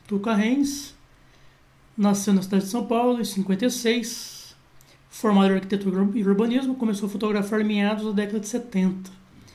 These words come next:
Seu trabalho pode ser visto em vários museus, fundações e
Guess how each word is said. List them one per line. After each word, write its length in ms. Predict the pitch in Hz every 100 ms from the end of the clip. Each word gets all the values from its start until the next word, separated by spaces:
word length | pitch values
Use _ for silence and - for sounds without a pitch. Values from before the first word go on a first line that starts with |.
| - -
Seu 260 | - - 269
trabalho 340 | 277 220 226 226
pode 180 | 220
ser 180 | - 208
visto 400 | 202 208 - -
em 160 | 226 196
vários 360 | 202 226 247
museus, 580 | 233 220 170 185 233 240
fundações 680 | - 262 240 202 - 254
e 100 | 254